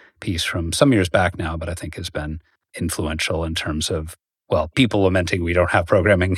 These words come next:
<laughs> environments that are a bit more like this, but demonstrates lots of interesting and inspiring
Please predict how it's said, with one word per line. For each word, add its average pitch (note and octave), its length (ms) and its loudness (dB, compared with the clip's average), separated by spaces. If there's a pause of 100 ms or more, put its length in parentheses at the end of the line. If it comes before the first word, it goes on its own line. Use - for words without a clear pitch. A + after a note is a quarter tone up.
<laughs> - 100 -8
environments G#2+ 640 2
that A2 100 0
are F2 60 2
a F2 40 0
bit F2 220 0 (400)
more F2 180 2
like E2+ 260 -2
this, E2 200 -4
but F2+ 160 -4
demonstrates F2+ 560 2
lots E2 220 -4
of F2 140 -6
interesting E2+ 500 -6
and D#2+ 100 -8
inspiring D#2 580 -6